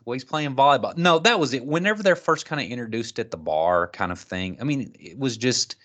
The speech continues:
that's the only part of the movie that I felt like,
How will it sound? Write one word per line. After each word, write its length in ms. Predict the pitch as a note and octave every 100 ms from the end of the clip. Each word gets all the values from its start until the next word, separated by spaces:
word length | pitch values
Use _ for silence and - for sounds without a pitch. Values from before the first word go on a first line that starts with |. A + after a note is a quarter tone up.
| - - -
that's 180 | E3+ E3+
the 180 | C#3+ -
only 320 | C3 D3 D3+
part 320 | - C3 B2
of 80 | A2
the 80 | F#2+
movie 340 | G2 G2 F#2
that 140 | F2+ F#2
I 100 | F2+
felt 380 | - - F#2 D2+
like, 360 | F#2 F2+ -